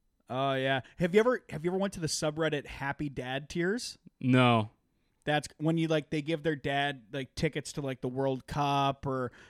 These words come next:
Speaker 1: the car he always wanted, and the dad cries. Love that
Speaker 2: Oh,
Speaker 1: shit.
Speaker 2: yeah. I have that. I'll skip to that category. I just call it good man, where it's
Speaker 1: Oh,
Speaker 2: just
Speaker 1: that's
Speaker 2: like,
Speaker 1: good. That's a good one.
Speaker 2: like the, uh, the stepdad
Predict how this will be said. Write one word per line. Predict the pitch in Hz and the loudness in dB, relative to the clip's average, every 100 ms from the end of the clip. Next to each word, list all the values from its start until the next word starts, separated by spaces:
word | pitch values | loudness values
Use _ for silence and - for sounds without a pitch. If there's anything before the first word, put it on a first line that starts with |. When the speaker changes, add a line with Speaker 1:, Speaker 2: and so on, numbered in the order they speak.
| - | -2
Speaker 1:
the | 165 | 0
car | - 170 165 175 | 8 10 10 10
he | 170 | 8
always | 170 165 | 8 6
wanted, | 147 151 151 156 160 160 | 2 2 4 6 6 4
and | 156 | 2
the | 147 | 0
dad | 151 143 147 | 2 2 0
cries. | - 147 139 160 214 - - | 0 0 2 0 -2 -6 -12
Love | 120 123 117 | -6 -6 -6
that | 101 104 | -6 4
Speaker 2:
Oh, | 139 131 | 6 8
Speaker 1:
shit. | 127 | 8
Speaker 2:
yeah. | 123 107 101 | 6 6 2
I | 123 | 0
have | 131 131 | 2 4
that. | 131 123 - _ - - | 2 2 -4 _ -20 -6
I'll | 143 143 | 0 0
skip | - 156 | 0 -2
to | 131 | 0
that | 123 117 | 2 0
category. | - 113 107 107 110 | -2 -2 0 0 0
I | |
just | 117 | -2
call | - 127 123 | 2 4 4
it | 117 - _ _ - 123 | 2 -4 _ _ -18 -10
good | - 131 127 | 4 6 6
man, | 117 110 110 123 135 131 _ _ _ _ _ - | 4 2 2 2 2 -2 _ _ _ _ _ -6
where | - 135 | 6 8
it's | 147 | 8
Speaker 1:
Oh, | 160 | 8
Speaker 2:
just | 131 139 | 8 8
Speaker 1:
that's | 147 | 6
Speaker 2:
like, | 120 117 | 6 4
Speaker 1:
good. | 117 110 - | 2 -10 -14
That's | 120 | -14
a | |
good | 113 | -14
one. | 104 101 - _ _ - | -14 -14 -16 _ _ -2
Speaker 2:
like | 135 131 120 | 4 4 4
the, | 127 127 123 | 4 6 6
uh, | 120 117 117 113 110 107 104 104 - _ _ _ _ _ | 6 6 4 4 4 2 2 -2 -10 _ _ _ _ _
the | 135 123 | -6 -4
stepdad | - - 127 123 - 131 127 131 135 131 | -4 -2 0 0 0 2 4 4 2 0